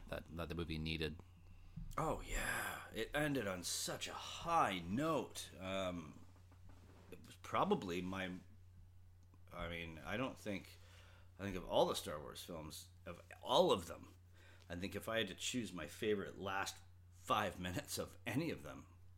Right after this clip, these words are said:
Speaker 2: I mean, Rogue One.
Speaker 1: It's definitely a top contender, you're right.
Speaker 2: Like, I'm, I'm not, I'm not saying that it, I'm saying it's the best Star Wars. I mean, you know me, you know, I, I'm, I'm really big on,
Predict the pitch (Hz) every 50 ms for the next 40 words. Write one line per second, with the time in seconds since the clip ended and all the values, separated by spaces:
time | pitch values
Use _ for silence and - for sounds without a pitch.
0 | - - - - - - - - - 85 82 78 76 78 76 69 67 76 73 67
1 | 82 104 120 123 98 92 104 131 135 92 - - - - - - - - - 131
2 | - 135 123 - - 123 123 - - 95 - 107 123 120 95 85 85 85 90 101
3 | 107 98 98 - - - - - - - 87 85 85 95 107 120 123 113 120 120
4 | 123 127 127 98 120 117 120 120 - - 127 120 110 101 101 98 95 82 71 87
5 | 85 76 95 98 92 - - 104 98 90 - - 87 78 82 101 90 - - -
6 | 113 107 107 101 101 - 104 110 107 104 110 113 98 73 78 98 98 90 87 87
7 | 92 90 87 80 80 60 69 82 80 80 73 - - - - 85 76 76 73 69
8 | 82 90 90 87 80 80 - 87 92 98 90 82 76 73 78